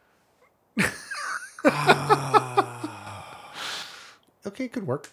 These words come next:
Speaker 1: Yeah.
Speaker 2: Yeah, it could work.
Speaker 1: That's how you do it.
Speaker 2: But then, but then you're breaking the rule
Speaker 1: Yeah,
Speaker 2: of
Speaker 1: fuck
Speaker 2: magic
Speaker 1: off.
Speaker 2: fluctuates.
Speaker 1: That
Speaker 2: If,
Speaker 1: doesn't matter.
Speaker 2: if technology can fix magic,
Speaker 1: Well, that's the thing,
Speaker 2: then
Speaker 1: is that technology then stabilizes the magic, but by stabilizing it, something else falls out of sync,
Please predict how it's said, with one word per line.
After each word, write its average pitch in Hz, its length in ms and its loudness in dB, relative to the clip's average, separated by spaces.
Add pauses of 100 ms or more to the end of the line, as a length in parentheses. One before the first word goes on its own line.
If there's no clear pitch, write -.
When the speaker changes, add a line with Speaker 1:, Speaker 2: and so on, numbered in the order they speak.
Speaker 1:
Yeah. 233 200 -6 (280)
Speaker 2:
Yeah, 254 100 -2
it 269 100 -4
could 262 100 -4
work. - 320 -8
Speaker 1:
That's 175 100 -16
how 190 80 0
you 165 100 4
do 123 120 -6
it. - 140 -10 (1080)
Speaker 2:
But 156 140 -4
then, 185 300 0
but 147 180 -6
then 175 180 -2
you're 160 180 0
breaking 147 420 -4
the 127 60 -4
rule 131 200 0
Speaker 1:
Yeah, 208 100 6
Speaker 2:
of - 80 0
Speaker 1:
fuck - 120 4
Speaker 2:
magic 127 200 0
Speaker 1:
off. 117 100 -8
Speaker 2:
fluctuates. 135 500 -4
Speaker 1:
That 165 160 0
Speaker 2:
If, 139 60 2
Speaker 1:
doesn't 117 220 -6
matter. 113 220 -8
Speaker 2:
if 143 100 -6
technology 170 420 0
can 143 140 -8
fix - 340 -8
magic, 131 180 0
Speaker 1:
Well, 190 80 8
that's 196 140 8
the 185 60 -2
thing, 175 100 2
Speaker 2:
then 170 60 2
Speaker 1:
is 147 60 -2
that 147 160 2
technology 147 560 0
then 131 360 0
stabilizes 135 680 2
the 123 60 -6
magic, 123 420 4
but 117 160 0
by 117 100 6
stabilizing 120 680 4
it, 113 180 -4
something 135 440 -2
else - 480 -2 (360)
falls 120 420 6
out 120 160 2
of 107 300 -4
sync, - 400 -6